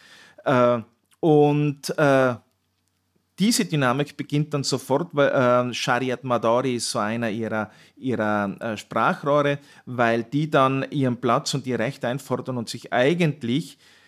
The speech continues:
seit Jahrzehnten, äh, hintergangen fühlen, weil sie sagen, wir waren die, die, ähm, in den vierziger und fünfziger Jahren die ganzen Terroranschläge gemacht haben und gezeigt haben, dass der Islam kein Spaß ist, sondern eine revolutionäre Kraft ist.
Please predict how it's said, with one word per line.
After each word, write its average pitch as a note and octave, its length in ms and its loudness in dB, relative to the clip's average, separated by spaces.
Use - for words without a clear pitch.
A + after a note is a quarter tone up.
seit B2+ 340 -2
Jahrzehnten, C3+ 840 -2
äh, B2+ 240 -2
hintergangen C3+ 640 -2
fühlen, D#3 420 0
weil C3+ 120 0
sie C3+ 100 -6
sagen, B2+ 480 -2
wir C#3+ 220 0
waren C3+ 220 0
die, C3 240 -4
die, A#2+ 340 -2
ähm, A2+ 640 0
in B2+ 140 0
den A#2+ 120 -2
vierziger D3 360 -4
und A2+ 100 -4
fünfziger E3+ 460 0
Jahren C#3 280 2
die C#3 80 -4
ganzen B2+ 340 -4
Terroranschläge C3+ 760 0
gemacht B2+ 500 -2
haben B2+ 180 -2
und A#2+ 160 -6
gezeigt A#2+ 500 -4
haben, B2+ 120 -8
dass A#2 160 -6
der G#2+ 100 -4
Islam A2+ 380 -6
kein A2+ 180 -10
Spaß A#2+ 440 -2
ist, B2+ 140 -6
sondern A2+ 300 -8
eine A#2 140 -4
revolutionäre A2 640 -6
Kraft - 380 -4
ist. D3+ 220 -6